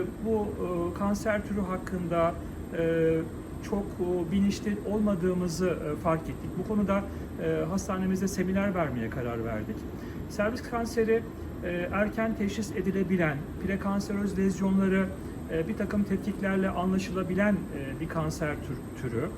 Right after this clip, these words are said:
E, tedavisi de, e, bir takım, e, aşılarla, e, bir takım tetkiklerle, e, erken saptanabilen, e, bir kanser türü olduğu için,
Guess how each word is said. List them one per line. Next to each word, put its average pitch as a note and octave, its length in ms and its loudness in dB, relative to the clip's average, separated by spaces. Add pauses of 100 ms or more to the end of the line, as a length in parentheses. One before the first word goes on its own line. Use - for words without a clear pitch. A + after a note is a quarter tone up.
(480)
E, D3 180 -2
tedavisi G#3 640 2
de, G#3 200 2 (120)
e, E3+ 360 2
bir A3 80 -4
takım, G3+ 320 2 (160)
e, - 20 2
aşılarla, F#3 840 2 (400)
e, D#3+ 320 2 (100)
bir G#3 100 -2
takım F#3+ 280 0
tetkiklerle, F#3+ 760 2 (140)
e, D#3+ 400 4 (340)
erken F#3+ 380 0
saptanabilen, F3+ 800 0 (220)
e, D#3 280 2 (100)
bir F#3 100 -2
kanser F3+ 500 -2
türü F#3 100 0
olduğu F3+ 360 -2
için, A#3 180 -2